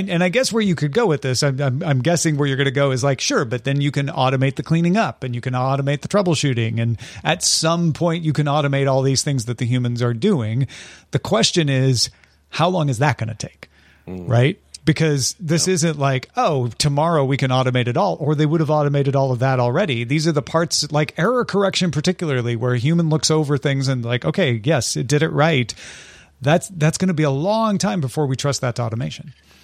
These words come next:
Speaker 2: Yeah, and I know, I know this comes up a lot on the show, and I bring it up a lot. But, you know, when we ended up with spreadsheet software in the late eighties, early nineties, everybody was afraid it was gonna take these jobs away. Instead, it provided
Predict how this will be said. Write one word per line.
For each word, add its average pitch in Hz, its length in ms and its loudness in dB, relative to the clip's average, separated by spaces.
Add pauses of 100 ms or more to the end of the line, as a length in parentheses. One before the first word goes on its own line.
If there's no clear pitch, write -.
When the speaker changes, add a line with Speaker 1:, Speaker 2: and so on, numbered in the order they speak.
Speaker 2:
Yeah, 123 180 4
and 131 100 2
I 131 60 4
know, 135 160 0
I 120 80 2
know 127 200 2 (180)
this 120 160 -4
comes 113 200 0
up 101 80 0
a 90 60 -8
lot 90 180 0
on 92 80 -2
the 90 80 -6
show, 101 280 0
and 101 80 -2
I 107 100 0
bring 87 180 -2
it 82 80 -2
up 78 100 -8
a - 40 -6
lot. 71 260 -8
But, - 180 -4 (120)
you 120 80 -2
know, 82 160 -2 (140)
when 95 200 0
we 92 300 -2 (260)
ended 104 220 2
up 98 100 2
with 92 80 -2
spreadsheet 98 400 0
software 85 480 0
in 82 80 -4
the 80 140 -6
late 90 240 0
eighties, 85 280 -2
early 85 220 -4
nineties, 110 480 0
everybody 87 340 0
was 82 140 -6
afraid 82 300 -2
it 82 40 -4
was 82 100 -10
gonna 78 160 -8
take - 240 -8
these - 180 -10
jobs 107 280 0
away. 95 200 -2
Instead, 85 380 -2
it 82 100 -10
provided 87 500 -2